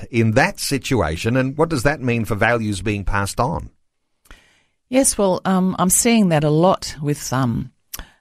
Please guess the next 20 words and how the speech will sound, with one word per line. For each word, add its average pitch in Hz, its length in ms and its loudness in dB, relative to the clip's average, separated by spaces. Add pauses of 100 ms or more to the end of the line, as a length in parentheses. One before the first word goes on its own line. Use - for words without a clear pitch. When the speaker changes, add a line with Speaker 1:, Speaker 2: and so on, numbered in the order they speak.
(140)
Speaker 2:
people 180 300 2
in 131 160 2
ministry 202 600 4
that 147 180 0
are 127 80 -2
just - 420 -4
completely - 500 -2
faithful, 165 640 0
wonderful 160 380 -2
people, 156 380 0
and 147 80 4
their 135 100 4
children 165 380 2
are 135 80 2
just - 240 -4
rejecting 147 480 -4
it - 120 -6
completely. 143 720 0 (540)
And, 165 340 2
um, 160 400 2